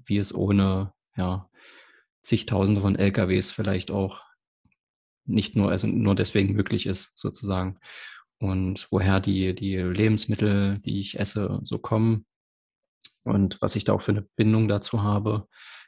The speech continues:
Ich versuche jetzt zurzeit viel mit, mit Wildfleisch rum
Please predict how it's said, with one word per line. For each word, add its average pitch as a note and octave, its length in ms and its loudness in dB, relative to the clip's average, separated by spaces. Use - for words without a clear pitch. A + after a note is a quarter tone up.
Ich - 80 -12
versuche G#2 380 -2
jetzt - 260 -6
zurzeit G2 480 -2
viel G#2 580 0
mit, - 400 -4
mit A#2 220 -4
Wildfleisch A2 680 2
rum A#2 420 0